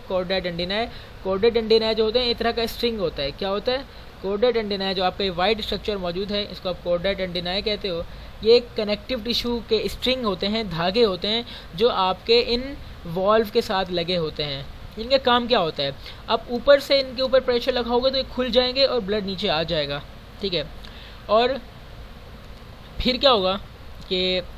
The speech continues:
अच्छा, ये chordae tendineae होते हैं जो connective tissue के फ्ले-, अ, वा-, अ, स्ट्रिंग्स होते हैं, band होते हैं, connective tissue का बैंड जो होता है उसको आप chordae tendineae कहते हो।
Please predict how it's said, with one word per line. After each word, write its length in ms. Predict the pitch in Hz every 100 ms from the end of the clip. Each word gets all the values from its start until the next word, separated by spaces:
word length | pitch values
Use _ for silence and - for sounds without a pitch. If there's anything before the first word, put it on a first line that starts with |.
| -
अच्छा, 140 | 180 208
ये 100 | 214
chordae 320 | 220 220 233
tendineae 420 | 226 220 220 254
होते 200 | 240 220
हैं 420 | 214 220 - 165
जो 300 | 160 220 240 -
connective 400 | 214 202 208 262
tissue 240 | 240 247 247
के 120 | 240
फ्ले-, 300 | - 208 185
अ, 160 | 190 185 165
वा-, 160 | 185
अ, 260 | 185 175 170 - 196
स्ट्रिंग्स 420 | - 247 269 247
होते 200 | 226 220
हैं, 180 | 220 196
band 280 | 190 226 226
होते 160 | 196
हैं, 100 | 208
connective 400 | 202 202 - 247
tissue 200 | 220 226
का 100 | 208
बैंड 280 | 175 180 208
जो 80 | 202
होता 200 | 185 202
है 60 |
उसको 120 | 196 214
आप 140 | 196
chordae 200 | 180 185
tendineae 440 | 180 180 175 180
कहते 200 | 190 202
हो। 120 | 214